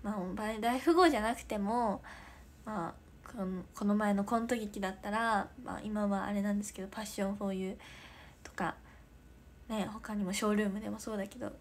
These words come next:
まあ、こういうイベントにチャレンジすることって、すごい、うん、すごい、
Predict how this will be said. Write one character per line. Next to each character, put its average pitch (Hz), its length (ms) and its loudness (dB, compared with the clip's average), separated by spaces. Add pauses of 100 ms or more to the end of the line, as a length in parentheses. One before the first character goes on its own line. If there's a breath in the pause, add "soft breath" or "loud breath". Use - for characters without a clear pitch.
ま 214 60 -10
あ、 208 80 -10
こ 262 180 4
う 269 80 8
い 269 280 4
う - 40 2
イ 208 140 -2
ベ 247 140 4
ン 285 100 2
ト 302 220 2 (500 loud breath)
に 247 240 -6
チ - 120 -6
ャ - 20 -4
レ 262 100 4
ン 277 80 4
ジ 233 60 -4
す - 180 -8
る 214 160 -6 (220)
こ 208 120 -8
と 208 140 -2
っ 208 40 -2
て、 196 500 -6 (680 loud breath)
す - 160 -12
ご 233 140 -2
い、 208 200 -2 (1800)
う 214 40 -6
ん、 202 180 -2
す - 160 -2
ご 247 180 6
い、 214 240 2